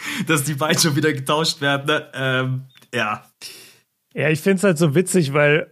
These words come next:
Speaker 2: beide haben damals diesen Vertrag unterschrieben und bei beiden hat man immer gesagt so, "Boah, das macht die so untradable, du kannst die nicht traden."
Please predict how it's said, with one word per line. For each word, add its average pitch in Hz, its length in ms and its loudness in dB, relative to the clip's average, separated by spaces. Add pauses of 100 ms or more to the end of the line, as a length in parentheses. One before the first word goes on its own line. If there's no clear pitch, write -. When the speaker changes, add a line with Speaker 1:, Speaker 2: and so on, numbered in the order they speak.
(120)
Speaker 2:
beide 170 420 2
haben 160 300 2
damals 156 380 0
diesen 143 260 -4
Vertrag 147 420 -2
unterschrieben 143 640 -2
und 143 180 -4
bei 147 120 2
beiden 156 360 2
hat 147 140 0
man 147 140 -2
immer 151 200 0
gesagt 139 320 0
so, 139 140 -4
"Boah, 135 260 2
das 123 200 -4
macht 147 240 -2
die 156 80 0
so 143 280 0
untradable, 139 840 0
du 135 100 -2
kannst 160 340 -2
die 160 100 2
nicht 147 220 -2
traden." 160 460 0